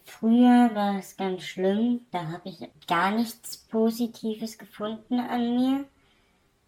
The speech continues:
Nach Anfang der Therapie, auch mit so Selbstbewusstsein, Aufbau und so, konnte ich dann sagen, "Ja, meine Haare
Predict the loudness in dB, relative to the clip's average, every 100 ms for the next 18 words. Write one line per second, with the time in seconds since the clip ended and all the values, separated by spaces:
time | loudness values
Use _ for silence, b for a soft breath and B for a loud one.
0 | _ _ -12 -10 -6 -4 -4 -4 -8 -6
1 | -4 -4 -2 -2 -2 -4 -6 -6 -6 -4
2 | -6 -8 -8 -6 -6 -8 -12 -16 -10 -8
3 | -8 -10 -12 -12 -14 -6 -2 -2 -2 -6
4 | -6 -6 -6 -2 0 0 -4 -6 -4 -2
5 | -4 -4 _ _ _ _ _ _ _ _
6 | -4 -2 0 -2 -2 0 0 0 2 2
7 | 2 0 -2 -4 -8 _ _ _ _ _
8 | _ -4 0 2 2 0 -2 -2 0 0
9 | -4 -4 0 0 0 0 0